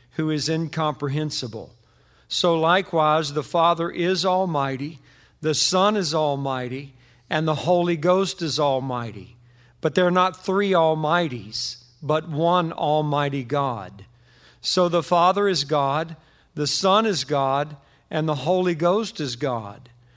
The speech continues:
But there are not three gods, there is one God. So likewise, the Father is Lord,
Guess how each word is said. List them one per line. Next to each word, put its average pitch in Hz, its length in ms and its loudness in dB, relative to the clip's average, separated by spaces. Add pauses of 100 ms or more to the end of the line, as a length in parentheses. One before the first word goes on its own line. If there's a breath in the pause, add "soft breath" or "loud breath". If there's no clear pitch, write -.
(140 soft breath)
But 147 160 -4
there 180 160 4
are 175 60 4
not 180 320 0
three 175 240 0
gods, 151 800 0 (240)
there 151 180 0
is 135 120 -4
one 170 400 0
God. 110 500 -10 (560 soft breath)
So 165 300 2
likewise, 156 800 2
the 151 100 -6
Father 175 520 2
is 190 180 -2
Lord, 151 540 -2